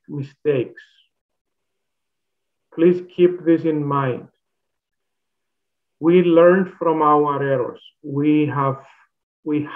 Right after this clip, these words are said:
haven't had an epiphany and we get it right from the very beginning.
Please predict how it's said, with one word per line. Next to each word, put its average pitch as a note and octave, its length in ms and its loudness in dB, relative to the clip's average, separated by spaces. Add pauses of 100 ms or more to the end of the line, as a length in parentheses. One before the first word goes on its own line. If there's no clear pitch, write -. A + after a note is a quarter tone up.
haven't F3+ 500 2
had D#3+ 300 -2
an D#3+ 160 -2
epiphany D#3 800 -4
and C#3 260 -4
we C#3 180 -4
get C3+ 260 -4
it C#3 160 -6
right C#3 380 -2 (140)
from C3+ 220 -6
the C3 80 -2
very C#3 300 -4
beginning. B2+ 540 -8